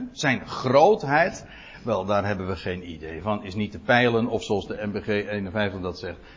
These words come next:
is ondoorgrondelijk. Daar kun je misschien,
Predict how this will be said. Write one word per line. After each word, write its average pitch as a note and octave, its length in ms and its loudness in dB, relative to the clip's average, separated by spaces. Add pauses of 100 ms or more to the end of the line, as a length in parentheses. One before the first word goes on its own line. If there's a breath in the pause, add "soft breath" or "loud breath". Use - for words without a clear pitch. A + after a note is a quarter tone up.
is F#2+ 280 -12 (120)
ondoorgrondelijk. A#2+ 1700 0 (680)
Daar G2 120 -6
kun C#3 140 2
je A#2+ 200 8
misschien, G#2+ 640 0